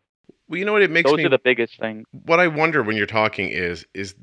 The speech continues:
Speaker 1: does the, the act of getting high and taking away your inhibitions just let you go in the direction that you mean to go in anyway? Like, if you're going to be a person who lays around, doesn't do anything, maybe
Speaker 2: Yeah.
Speaker 1: this takes the guilt away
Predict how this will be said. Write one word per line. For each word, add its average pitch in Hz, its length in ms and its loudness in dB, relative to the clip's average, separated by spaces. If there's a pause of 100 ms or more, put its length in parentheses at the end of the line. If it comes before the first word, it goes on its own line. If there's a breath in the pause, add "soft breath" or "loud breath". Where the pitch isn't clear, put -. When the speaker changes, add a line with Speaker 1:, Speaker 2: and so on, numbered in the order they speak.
(400)
Speaker 1:
does 117 200 -4
the, 104 320 -2
the 110 160 -2
act 147 320 0
of 101 140 -4
getting 104 320 2
high 90 320 -2
and 80 120 -4
taking 101 320 -2
away 98 180 2
your 90 180 2
inhibitions 90 580 -4
just 101 300 -2
let 95 260 -2
you 101 140 -10
go 95 280 -4
in 87 80 -6
the 87 80 -10
direction 90 460 -2
that 85 180 -6
you 101 140 -8
mean 90 320 -4
to 90 100 -4
go 80 260 0
in 76 80 -2
anyway? 60 360 -2
Like, 87 220 -4
if 107 160 -4
you're 123 140 0
going 113 320 -2
to 117 80 0
be 107 220 0
a - 120 -8
person 104 300 -4
who 95 80 -4
lays 92 320 -2
around, 90 240 -2
doesn't 85 260 -6
do 95 120 0
anything, 85 380 0 (540 soft breath)
maybe 120 260 0
Speaker 2:
Yeah. - 60 2
Speaker 1:
this 139 120 -4
takes - 300 -2
the 131 100 -2
guilt 135 260 0
away 76 400 0